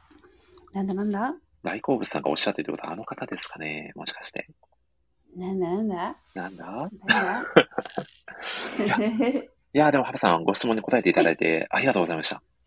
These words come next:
Speaker 1: こちらこそありがとうございました。
Speaker 2: いや、ではですね、ちょっといい時間になってきたんで、
Speaker 1: はい。
Speaker 2: ひ-、一人目のサプライズゲストの方をお呼びしたいなと
Speaker 1: うん。
Speaker 2: 思っているんですが、お呼びさせていただいてもよろしいでしょうか？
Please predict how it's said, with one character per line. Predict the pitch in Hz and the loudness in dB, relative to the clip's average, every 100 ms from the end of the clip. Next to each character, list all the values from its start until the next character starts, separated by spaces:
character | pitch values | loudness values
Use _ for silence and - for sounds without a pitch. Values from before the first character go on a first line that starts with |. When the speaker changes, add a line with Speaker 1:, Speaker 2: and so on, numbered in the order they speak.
| - - - _ | -20 -20 -20 _
Speaker 1:
こ | - | -14
ち | |
ら | 170 | -10
こ | 180 | -8
そ | 190 | -6
あ | 185 | -2
り | |
が | 202 | 0
と | 208 | 2
う | 214 | 2
ご | |
ざ | 226 | 4
い | |
ま | 247 | 2
し | 277 | 2
た。 | - | 2
Speaker 2:
い | |
や、 | - - _ _ _ - | 0 -8 _ _ _ -10
で | 98 139 | -4 0
は | 151 | 0
で | 95 85 | 2 0
す | - | 0
ね、 | 78 | 0
ち | - | 0
ょ | |
っ | |
と | 202 - | 2 6
い | 214 | 8
い | 170 | 8
時 | |
間 | 117 | 6
に | 87 | 6
な | 95 | 2
っ | |
て | 95 | 0
き | |
た | - 85 | 0 4
ん | |
で、 | 80 78 - - _ _ _ _ _ | 6 8 6 -2 _ _ _ _ _
Speaker 1:
は | - | -4
い。 | 262 - - | -4 -6 -16
Speaker 2:
ひ-、 | - _ - - - | -18 _ -20 -20 -20
一 | - 156 | -8 -2
人 | 165 | 0
目 | 160 | 0
の | |
サ | 143 - | -2 -4
プ | 156 | 0
ラ | |
イ | 151 | 0
ズ | 143 | 0
ゲ | 147 | 0
ス | |
ト | 98 | 0
の | |
方 | 82 82 | 2 4
を | 80 | 4
お | |
呼 | 92 | 2
び | |
し | 104 | 2
た | 120 | 0
い | 85 | 0
な | |
と | 78 76 - _ _ _ _ _ _ _ _ _ _ _ _ _ _ _ _ _ - | 2 2 0 _ _ _ _ _ _ _ _ _ _ _ _ _ _ _ _ _ -6
Speaker 1:
う | 226 | -4
ん。 | 214 - _ _ _ - | -4 -10 _ _ _ -2
Speaker 2:
思 | 98 | -2
っ | |
て | 101 87 | 2 2
い | |
る | 80 | 2
ん | |
で | 76 | -2
す | 82 | 0
が、 | 76 71 _ _ _ _ _ _ - _ | 0 -2 _ _ _ _ _ _ -20 _
お | - | -6
呼 | 90 | -4
び | 92 | -2
さ | - | -4
せ | 107 | -6
て | 104 | -6
い | |
た | 107 | -6
だ | 104 | -4
い | |
て | 90 | -4
も | |
よ | 85 | 0
ろ | 101 | 2
し | |
い | 131 | 2
で | |
し | 110 | 0
ょ | 87 | -2
う | |
か？ | 76 | -6